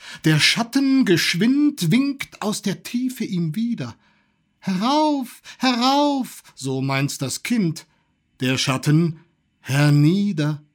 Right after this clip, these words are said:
hernieder.“ Schon beugt es sich über den Brunnenrand. „Frau Amme,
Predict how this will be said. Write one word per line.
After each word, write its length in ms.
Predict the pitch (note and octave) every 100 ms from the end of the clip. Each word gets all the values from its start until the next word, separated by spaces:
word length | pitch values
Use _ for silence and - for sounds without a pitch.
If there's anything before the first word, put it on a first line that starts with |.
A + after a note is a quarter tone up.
| _ _ _
hernieder.“ 1200 | - D#3 E3+ E3+ E3+ G3 B3 B3+ A#3 F#3 F3 D#3 _ _ _ _ _ _ _ _ _ _ _ _ _ _ _
Schon 460 | - C3+ C3+ B2
beugt 500 | - C#3+ F#3+ - - -
es 320 | E3+ - -
sich 320 | F#3 - -
über 360 | F#3+ G#3 F#3 F3+
den 300 | D#3 C#3+ D3
Brunnenrand. 880 | D3+ E3 A3+ G#3+ F3 D#3 D#3+ E3 - - - -
„Frau 320 | F#3 F3+ F#3+
Amme, 560 | A3+ B3+ G3+ A3 G#3+